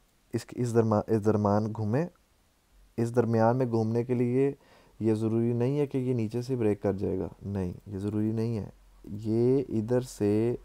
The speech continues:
नीचे अगर इस तरह आएगा correction करता हुआ, हम trade लेंगे इस पे। हम trade इसमें कैसे लेंगे? अ,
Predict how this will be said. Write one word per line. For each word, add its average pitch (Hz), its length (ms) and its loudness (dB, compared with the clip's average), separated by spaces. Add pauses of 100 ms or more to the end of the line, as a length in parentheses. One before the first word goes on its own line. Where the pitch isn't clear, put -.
नीचे 104 460 -2
अगर 110 340 0
इस 127 180 -4
तरह 151 180 2
आएगा 98 380 2 (640)
correction 113 440 2
करता 104 280 0
हुआ, 107 180 2
हम 113 200 0
trade 104 280 4
लेंगे 113 300 0
इस 110 120 -6
पे। - 180 -12 (460)
हम 139 160 4
trade 139 240 6
इसमें 170 200 0
कैसे 139 260 2
लेंगे? 113 320 0
अ, 160 60 -4